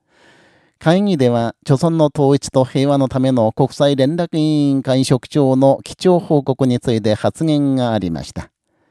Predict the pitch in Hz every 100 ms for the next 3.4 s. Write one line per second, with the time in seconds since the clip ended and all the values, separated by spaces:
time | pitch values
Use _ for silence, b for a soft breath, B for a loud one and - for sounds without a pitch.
0 | _ _ _ _ 120 120 120 135 139 _
1 | - 139 165 196 196 180 165 156 143 135
2 | 127 123 117 113 - 92 - 104 90 82
3 | 78 - 104